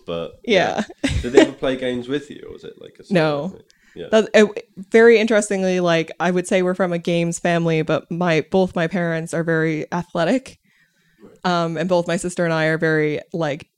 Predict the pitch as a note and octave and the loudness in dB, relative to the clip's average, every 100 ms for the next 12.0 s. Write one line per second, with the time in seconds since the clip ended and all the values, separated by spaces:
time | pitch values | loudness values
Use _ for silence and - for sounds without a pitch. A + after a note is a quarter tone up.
0 | - F3 E3 D3+ - - - - F#4+ - | -2 -2 -2 0 6 6 6 6 4 6
1 | F#4 F4+ - C4 A#3 - B2+ D#3+ A2 F2 | 2 0 4 6 6 6 4 2 2 2
2 | G#2 F2 - - C3 F3+ F3 E3 D3 - | 0 0 -6 -12 -2 2 4 2 0 -6
3 | _ _ - - F3 D#3+ D#3+ F#3 F3 F3 | _ _ -10 -2 2 2 2 2 2 4
4 | F3+ E3+ F3 - E3+ D#3+ D#3 D#3+ D#3 D#3 | 6 6 2 0 2 2 2 2 2 0
5 | - - - E3+ D#3+ D#3+ D3+ - _ E3 | -10 -6 -2 0 0 -2 -6 -8 _ -4
6 | D3+ D3 F#3 F3+ F3+ E3+ D#3+ - D#3+ D#3 | -2 0 0 2 0 -2 -4 -4 -2 0
7 | C#3+ - - - - E3 D#3 D3+ D#3+ E3+ | -2 -6 -12 -12 -4 -2 0 -2 -2 0
8 | E3 D#3+ D#3 D#3 E3 D#3 D#3+ D#3 C#3+ D3 | 2 2 0 0 2 2 0 -2 -2 -4
9 | D3 D#3 - C#3+ - D#3+ C3 C#3 F3 _ | -6 -6 -8 -6 -6 -6 -6 -8 -8 _
10 | _ _ - - - G3 F3 E3 D#3 - | _ _ -18 -6 2 4 6 4 0 -4
11 | F#3+ - G#3+ G#3 F#3+ F3 - F3 E3+ D#3+ | -6 -2 0 0 -2 -4 -2 0 0 -4